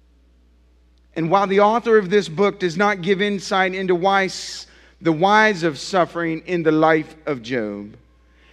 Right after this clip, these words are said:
he does put on display four eternal attributes of God for every sufferer to see. And rather than focusing on the never-ending questions that suffering brings,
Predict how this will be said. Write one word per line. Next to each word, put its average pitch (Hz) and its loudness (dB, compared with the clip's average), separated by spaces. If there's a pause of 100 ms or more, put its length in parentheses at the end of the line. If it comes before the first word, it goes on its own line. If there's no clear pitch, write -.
he 190 0
does 208 4 (260)
put 214 2
on 208 2
display 180 0
four 214 2
eternal 190 -2
attributes 175 -2
of 127 -4
God 120 0 (800)
for 165 -2
every 208 4
sufferer 139 -2 (320)
to 151 -6
see. 104 -8 (1080)
And 185 0
rather 247 4
than 220 0
focusing 233 2
on 202 0
the 175 0
never-ending 214 0
questions 190 -4
that 170 -2
suffering 185 0
brings, 139 -6